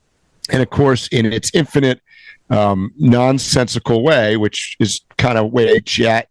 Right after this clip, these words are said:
G P T is, she says, Well, how can, what do you think we could do? And it's all positive, all a hundred percent positive.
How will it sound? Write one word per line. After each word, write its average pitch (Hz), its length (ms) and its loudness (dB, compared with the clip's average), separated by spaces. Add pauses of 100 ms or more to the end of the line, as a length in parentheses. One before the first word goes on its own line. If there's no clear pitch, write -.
G 117 180 0
P 110 320 -2
T 117 380 0
is, 147 500 0 (1080)
she - 400 -2
says, 117 760 0 (800)
Well, 98 200 0
how 82 220 -4
can, 85 360 -6
what 98 160 2
do 95 80 2
you 95 100 0
think 95 240 -2
we 104 140 0
could 131 160 -4
do? 247 260 4
And 123 140 0
it's 151 180 -4
all 151 300 2
positive, 127 600 -2 (240)
all 180 1040 4
a 151 240 2
hundred 156 380 0
percent 139 520 0
positive. 123 800 0